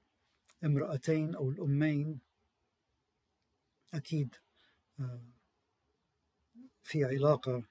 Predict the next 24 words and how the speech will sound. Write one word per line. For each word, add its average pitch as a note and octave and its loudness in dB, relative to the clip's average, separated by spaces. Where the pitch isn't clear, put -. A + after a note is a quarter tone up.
يعني B2 -2
وثيقة B2 -2
مع، B2 -2
آه، C#3 -12
رومية C3+ 0
تسعة - -6
إلى C3 -4
أحد - -4
عشر، C#3 0
و-، F#3+ -14
ورسول C#3 0
بولس C3+ 0
بالوحي C3+ -6
الإلهي C#3 -2
كمان C3+ -2
بيجيبهم B2+ -4
إلنا C3+ -4
بشكل C#3+ -4
أكثر D3 0
رمزي C3 2
ومثالي B2+ -2
في، F3+ -12
في، - -14
آه، E3+ -20